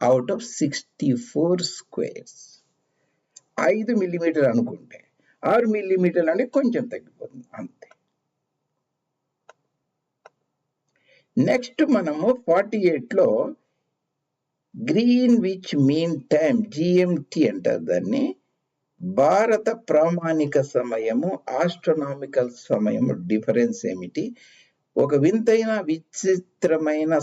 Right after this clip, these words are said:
సమయం జిఎంటి చుంబి లోయలో ఉంటుంది, అది సిక్కిం దగ్గర యటుంగ్‌లో ఉంటుంది, టిబెట్‌లో ఉంటాయి. అంటే ఇది సిక్కిం అనుకుంటే, భూటాన్ అనుకుంటే, డార్జిలింగ్ అనుకుంటే, ద్వాస్, పశ్చిమ బెంగాల్, ఈ ప్రాంతంలో టైమ్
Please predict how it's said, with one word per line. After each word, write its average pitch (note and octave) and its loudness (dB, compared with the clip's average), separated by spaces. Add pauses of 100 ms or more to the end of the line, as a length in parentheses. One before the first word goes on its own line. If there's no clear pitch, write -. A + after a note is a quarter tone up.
(160)
సమయం C#3 2 (160)
జిఎంటి D3 0 (1300)
చుంబి A#3+ 4
లోయలో F3 4
ఉంటుంది, A2 -6
అది F2+ -4
సిక్కిం D#3 -2
దగ్గర A#2 0 (180)
యటుంగ్‌లో C3+ 0
ఉంటుంది, G#2 -4 (180)
టిబెట్‌లో E3 -2
ఉంటాయి. - -10
అంటే E2+ -12 (500)
ఇది C3+ -2
సిక్కిం E3+ -2
అనుకుంటే, B2+ 2 (160)
భూటాన్ D3 0
అనుకుంటే, A2 -2 (160)
డార్జిలింగ్ C#3+ 2
అనుకుంటే, G2 -4 (100)
ద్వాస్, A2+ -2 (120)
పశ్చిమ C3 0
బెంగాల్, F#2 -2 (100)
ఈ A3+ 2
ప్రాంతంలో G#3+ -2 (440)
టైమ్ G3 2